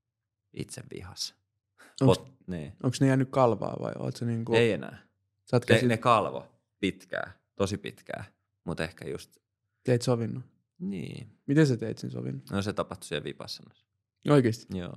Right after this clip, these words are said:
Speaker 2: Kun siinä kertaheitolla tavallaan, et
Speaker 1: Joo, tai ei, no ke-, se oli se semmonen pitkä prosessi siitä, että oli jo pitkään miettinyt niitä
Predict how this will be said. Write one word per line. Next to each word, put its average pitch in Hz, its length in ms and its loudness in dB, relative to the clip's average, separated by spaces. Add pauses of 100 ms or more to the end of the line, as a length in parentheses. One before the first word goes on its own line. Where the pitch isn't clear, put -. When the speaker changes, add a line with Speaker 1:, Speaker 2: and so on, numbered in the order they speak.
Speaker 2:
Kun 123 100 -4
siinä 113 220 -2
kertaheitolla 117 680 -4
tavallaan, - 380 -8
et 131 100 -14 (500)
Speaker 1:
Joo, 95 160 2
tai 90 360 -2
ei, 76 220 -8
no 80 280 -8 (180)
ke-, - 100 -12 (520)
se - 120 -20
oli 78 180 -6
se 82 160 -10
semmonen 78 240 -8
pitkä - 340 -8
prosessi - 520 -10
siitä, - 420 -14
että - 140 -20 (580)
oli 71 160 -4
jo 62 80 -8
pitkään - 360 -14
miettinyt 55 480 -16
niitä 50 280 -18